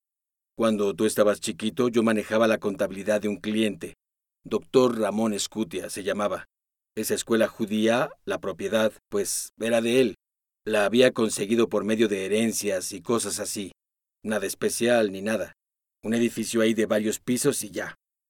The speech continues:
Estaba por ahí, por el Auditorio Benito Juárez, y él lo quería convertir en una clínica de nefrología". ¿Y?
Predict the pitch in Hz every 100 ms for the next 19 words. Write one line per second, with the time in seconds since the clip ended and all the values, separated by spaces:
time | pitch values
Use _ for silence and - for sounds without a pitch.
0 | _ - 123 165 156 - 98 95 98 85
1 | 95 95 90 90 117 113 104 107 - -
2 | 113 101 90 - _ 101 110 120 117 113
3 | 110 110 113 104 98 - 110 110 113 107
4 | - 110 107 107 110 101 101 92 107 101
5 | 90 110 107 - _ _ _ _ _ _
6 | _ _ _ _ 127 175